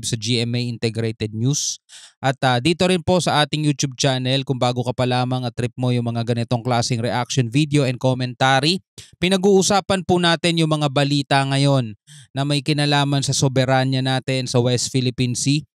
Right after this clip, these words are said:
at sa mga ginagawa ng China, mga tol, para syempre maging bukas ang isipan at mata ng sambayan ng Pilipino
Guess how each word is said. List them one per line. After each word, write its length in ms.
at 160
sa 160
mga 240
ginagawa 560
ng 240
China, 400
mga 240
tol, 240
para 240
syempre 320
maging 320
bukas 480
ang 160
isipan 560
at 80
mata 400
ng 160
sambayan 480
ng 160
Pilipino 800